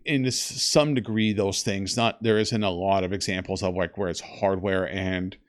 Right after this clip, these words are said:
software subscription specific, but they're growing, and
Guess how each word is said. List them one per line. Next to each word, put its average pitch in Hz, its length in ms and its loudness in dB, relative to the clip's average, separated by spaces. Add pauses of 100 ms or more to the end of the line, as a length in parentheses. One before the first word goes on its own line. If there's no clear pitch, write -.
(320)
software 101 500 2
subscription - 1000 -2
specific, - 760 -4
but - 100 2
they're 135 120 4
growing, 117 800 4
and 107 80 -10